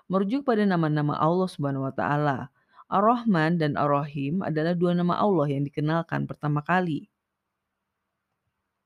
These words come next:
Asmaul Husna terdiri dari sembilan puluh sembilan nama Allah Subhanahu wa Ta'ala. Antara lain yang paling masyhur adalah Al-Malik, Maha Merajai, Al-Aziz, Maha Perkasa,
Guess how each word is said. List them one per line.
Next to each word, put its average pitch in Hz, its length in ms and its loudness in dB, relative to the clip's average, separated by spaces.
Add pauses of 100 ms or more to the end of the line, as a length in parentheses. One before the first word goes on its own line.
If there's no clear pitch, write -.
(2000)
Asmaul 220 400 -2
Husna 185 480 0
terdiri 175 320 0
dari 160 160 2
sembilan 156 400 0
puluh 151 160 -2
sembilan 147 400 0
nama 139 320 0
Allah 151 240 2
Subhanahu 139 400 -4
wa - 0 -
Ta'ala. 170 480 2 (560)
Antara 190 320 2
lain 233 240 2
yang 226 80 2
paling 185 240 4
masyhur 170 400 2
adalah 143 480 -2
Al-Malik, 156 560 2
Maha 175 240 2
Merajai, 160 640 0
Al-Aziz, 175 640 0
Maha 147 320 -2
Perkasa, 190 640 -2